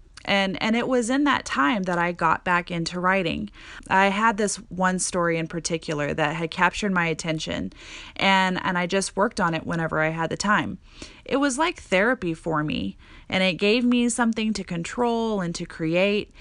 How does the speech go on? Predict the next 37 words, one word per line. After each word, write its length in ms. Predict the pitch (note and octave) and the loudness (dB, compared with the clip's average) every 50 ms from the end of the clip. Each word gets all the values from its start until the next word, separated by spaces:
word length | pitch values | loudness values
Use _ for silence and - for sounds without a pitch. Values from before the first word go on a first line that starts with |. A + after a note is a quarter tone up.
| - - - - - | -20 -20 -20 -18 -6
Um, 640 | - G3+ G3 F#3+ F3+ F3 E3 D#3+ D#3+ E3+ F#3 G3 A3 - - | -2 0 2 2 2 0 0 -2 -4 -4 -6 -6 -6 0 2
it 60 | A3+ | 4
was 160 | A#3+ B3 A3 | 4 4 2
a 40 | A#3+ | 0
story 480 | A3+ - - A3 G3 G3 G3+ G#3 A3+ A#3 | -2 -2 0 0 2 2 2 2 0 0
about 300 | A3 F#3 F3 E3 E3 E3+ | 0 2 2 2 2 0
a 60 | E3+ | -4
female 440 | - - G3 F#3+ F#3 F#3 F3+ F#3 F#3 | -4 -4 -4 -2 0 0 -2 -2 -2
police 380 | - - A3+ F#3 F3 F3 - | -4 -2 -2 -2 -2 0 0
officer 680 | F3+ E3 E3 - F3+ F3 - F3 F3 F3 F#3 G#3+ G#3 - - | 0 -2 -2 -2 -4 -6 -2 -2 0 -2 -2 -4 -6 -10 -8
who 120 | - G3+ A3 | -2 0 2
had 160 | G#3 F#3+ E3+ | 2 2 2
been 220 | F3 F#3+ G3 G3+ | 2 0 2 2
betrayed 640 | G3 G#3+ G#3 - - - G3+ F3 E3 D#3+ E3+ F#3 G3+ | 0 0 -2 -4 -2 0 2 2 4 2 2 0 0
by 140 | - F3 F3+ | -2 -2 -2
someone 420 | F3 - F#3+ F3+ F3+ F3+ F3 F3 | -2 -2 -2 -2 -2 -2 -4 -6
close 400 | - - A3 G#3 G#3 G3+ - - | -4 0 0 0 0 0 -2 -4
to 140 | - G3 F3 | -4 -4 -4
her, 360 | E3 F3 E3 D#3 D#3 D#3+ D2 - | -2 0 0 0 0 0 -2 -4
and 280 | - F3 F3 F3 F3 E3+ | -4 -4 -2 -2 -2 -2
she 180 | - - G3 | -2 -2 -2
lost 360 | F3+ E3 D#3+ D#3 D#3 - - - | 0 0 0 0 0 -2 -4 -4
her 100 | F3 E3+ | -4 -2
job. 420 | E3 F3 D#3+ D#3+ - - - - - - - - - - - - - - - - - - | 0 2 2 4 2 2 -2 -4 -12 -18 -20 -20 -20 -20 -20 -20 -20 -20 -20 -20 -12 0
This 280 | - G3 F#3+ - - | 2 2 2 2 0
thing 300 | - - C4+ C4 B3+ B3 | 0 2 4 4 4 4
she 200 | A#3+ - - A3+ | 2 2 2 2
had 180 | G3 F3+ F3 F3+ | 0 0 0 0
worked 240 | F#3 F3 F3 - - | -2 -2 -2 -2 -2
so 320 | - - - A#3 A#3+ B3 | -2 0 2 2 2 2
hard 320 | G#3+ G#3+ G#3+ F#3 F3 - | 2 2 2 2 2 0
for, 360 | - - - - - - G#3 - - - | -4 -6 -4 -4 -4 -4 -6 -10 -6 -4
this 260 | G3 G3+ G3 - - | -2 0 0 -2 -2
thing 420 | - - B3+ B3 A#3 G3+ F3 E3+ | -2 -2 0 0 2 0 0 -2
that 180 | E3 E3 A3 F#3+ | -2 -4 -4 -4
defined 600 | - F3 E3+ - - G3+ F#3+ F#3+ G3 G3 F#3+ - | -4 -4 -4 -2 0 0 2 2 2 0 -2 -2
her, 360 | - - - - - G3+ | -2 0 0 0 -2 -6